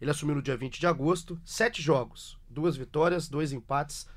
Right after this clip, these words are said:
três derrotas, um aproveitamento de trinta e oito por cento ali aproximadamente. É, e assim, a torcida,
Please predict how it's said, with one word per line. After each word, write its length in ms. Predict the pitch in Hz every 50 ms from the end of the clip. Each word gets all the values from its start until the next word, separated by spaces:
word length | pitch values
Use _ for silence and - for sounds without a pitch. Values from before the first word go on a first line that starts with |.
| - - -
três 280 | - 170 185 190 165
derrotas, 500 | 139 135 120 107 135 147 156 156 156 139
um 40 | 151
aproveitamento 540 | 143 147 147 139 147 143 135 127 143 139 -
de 100 | - 131
trinta 300 | - - 147 175 165 160
e 40 | 147
oito 300 | 151 160 - - - -
por 160 | - 139 -
cento 340 | - - 143 139 135 - 127
ali 120 | 120 131
aproximadamente. 880 | 135 - - 135 - - 139 127 123 117 110 120 131 147 156 - - - - - - - - - - -
É, 260 | - 127 151 160 151 -
e 100 | 151 151
assim, 380 | 175 170 170 151 143 123 113 107 - - - - - - - - -
a 80 | - 127
torcida, 640 | - - 156 - - - - 208 180 127 123 -